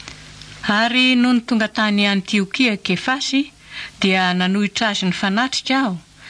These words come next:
satria hita fa nanatsiny izy. Fa fony tsy mbola tonga ny sasany avy tany amin'ny Jakoba, dia niara-nihinana tamin'ny Jentilisa ihany izy. Fa noho ny tonga ireo, dia niatakataka izy ka niala, satria natahotra ny momba ny famorana izy.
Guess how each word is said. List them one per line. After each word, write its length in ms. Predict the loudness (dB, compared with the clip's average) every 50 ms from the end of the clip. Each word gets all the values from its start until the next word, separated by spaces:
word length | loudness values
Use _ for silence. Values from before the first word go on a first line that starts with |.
| -8 -2
satria 440 | 0 0 0 0 0 0 0 2 2
hita 260 | 2 0 0 -2 -4
fa 140 | -4 -4 -4
nanatsiny 680 | -2 -2 -2 -4 -4 -4 -4 0 2 2 4 4 4 2
izy. 260 | 2 0 0 -2 -4 -6 -10 -18 -20 -20 -20 -18 -18 -16 -16 -16 -8 -4
Fa 220 | -2 0 0 -2
fony 260 | -2 -2 0 0 0
tsy 160 | 2 2 0 2
mbola 240 | 2 2 0 0
tonga 320 | 0 0 0 0 2 0 0
ny 80 | 0
sasany 420 | 0 -2 -2 -2 -2 -2 -2 0 0
avy 160 | -2 -4 -4
tany 240 | -4 -2 -2 0 -2 -2
amin'ny 160 | -4 -2 -4
Jakoba, 500 | -6 -4 -2 0 0 0 0 -2 -8 -14 -20 -20 -20 -20 -16 -14 -14 -14 -4 -2
dia 240 | 0 0 2 2 0 0
niara-nihinana 880 | 0 0 0 0 0 0 0 0 0 0 0 2 2 2 2 0 -2
tamin'ny 260 | -2 -2 -2 -2 -2 -2
Jentilisa 540 | -2 -2 -2 -4 -4 -4 -2 0 0 0
ihany 380 | 0 0 0 2 2 2 2 2
izy. 180 | 0 -2 -4 -6 -8 -16 -20 -20 -20 -20 -18 -16 -14 -14 -14 -10
Fa 240 | -4 -2 0 0 2
noho 160 | 2 2 2
ny 100 | 2 2
tonga 300 | 2 2 2 2 4 2
ireo, 260 | 2 2 2 0 0 0
dia 380 | 0 0 0 2 2 0 -2 -2
niatakataka 800 | 0 0 0 0 -2 -4 -6 -4 -4 -4 -4 -4 -4 -2 0 0
izy 140 | 0 0
ka 160 | -2 0 0 2
niala, 480 | 2 2 2 2 0 0 -2 -4 -6 -8 -14 -20 -20 -20 -6 -2
satria 460 | 0 2 2 0 0 0 0 0 2
natahotra 600 | 0 -2 -2 -2 0 0 0 0 -2 -4 -4 -2
ny 120 | -2 -2 -2
momba 240 | -2 -2 -2 -2
ny 80 | -4 -4
famorana 640 | -4 -4 -4 -4 -4 -4 -2 -2 0 0 -2 -2 -4
izy. 260 | -4 -4 -4 -6